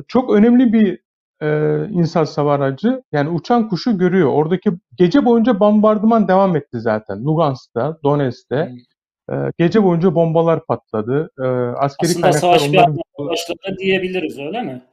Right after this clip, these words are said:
Speaker 2: Yani
Speaker 1: Aslında
Speaker 2: başladı,
Speaker 1: savaş
Speaker 2: başlayacak.
Speaker 1: iki bin on, i-, aslında şöyle hani, e, savaş iki bin on dörtte başladı.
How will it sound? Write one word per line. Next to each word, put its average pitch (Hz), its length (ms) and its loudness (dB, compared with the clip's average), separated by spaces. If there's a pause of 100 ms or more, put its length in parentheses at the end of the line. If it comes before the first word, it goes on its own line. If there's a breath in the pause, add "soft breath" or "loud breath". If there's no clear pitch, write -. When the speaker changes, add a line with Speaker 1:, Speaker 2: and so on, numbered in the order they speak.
(120)
Speaker 2:
Yani 131 420 -12 (420)
Speaker 1:
Aslında 143 380 -4
Speaker 2:
başladı, 185 220 2
Speaker 1:
savaş 165 340 2
Speaker 2:
başlayacak. - 160 -12
Speaker 1:
iki 175 140 -2
bin 180 60 2
on, 220 360 0 (160)
i-, 190 180 -6 (720)
aslında 185 640 0
şöyle 208 320 4
hani, 180 340 2 (440)
e, 147 320 0
savaş 190 400 0
iki 185 220 -2
bin 208 40 6
on 247 200 4
dörtte 160 300 0
başladı. 107 420 -4